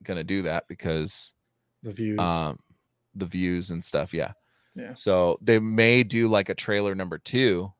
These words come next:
Speaker 1: that's a completely different look, but they're not
Speaker 2: Yeah.
Speaker 1: gonna do that yet.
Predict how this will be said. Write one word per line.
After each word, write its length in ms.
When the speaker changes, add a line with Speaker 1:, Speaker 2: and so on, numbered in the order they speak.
Speaker 1:
that's 180
a 40
completely 400
different 300
look, 440
but 120
they're 100
not 140
Speaker 2:
Yeah. 60
Speaker 1:
gonna 100
do 140
that 240
yet. 160